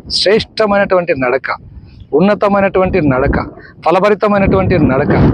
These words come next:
దేవునికి ఇష్టమైనటువంటి నడక నువ్వు నడవాలని దేవుడు కోరుతా ఉన్నాడు. హానోకు ఆ విధంగా నడుస్తూ, నడుస్తూ ఒక దినాన దేవునితో కూడా కొనిపోబడ్డాడు. అందుకే ఇంగ్లీష్లో ఒక మాట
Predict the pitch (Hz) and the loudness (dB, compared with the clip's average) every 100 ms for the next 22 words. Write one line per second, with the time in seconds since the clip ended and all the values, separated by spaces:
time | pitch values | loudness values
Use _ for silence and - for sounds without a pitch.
0 | - - - 180 220 202 170 - 214 208 | 2 0 2 2 2 0 -2 0 0 2
1 | 202 190 175 143 160 180 160 135 - - | 0 0 0 0 0 0 0 -2 -4 -8
2 | - 139 135 131 147 160 147 147 247 - | -8 -8 -4 0 2 2 0 0 0 0
3 | - - 139 139 151 151 - 131 - 127 | -4 -6 -4 2 2 2 0 0 0 -4
4 | 113 - - - 147 156 147 139 143 147 | -4 -14 -10 -4 -2 -2 0 2 2 2
5 | 151 139 139 139 - 143 139 147 - 190 | 0 0 0 0 -2 -2 -2 -4 -2 -2
6 | - - - - 143 147 156 156 156 147 | 0 -2 0 0 0 0 0 0 -2 0
7 | 165 180 180 175 220 262 - - 494 135 | 2 2 2 0 0 -2 -2 0 2 2
8 | 123 - - - - - - 143 165 156 | 0 -2 -2 0 0 -2 -4 -2 0 2
9 | 135 131 - - - 143 156 - 127 123 | 0 0 -4 -12 -16 -4 -2 0 -2 -2
10 | 120 131 | -2 -4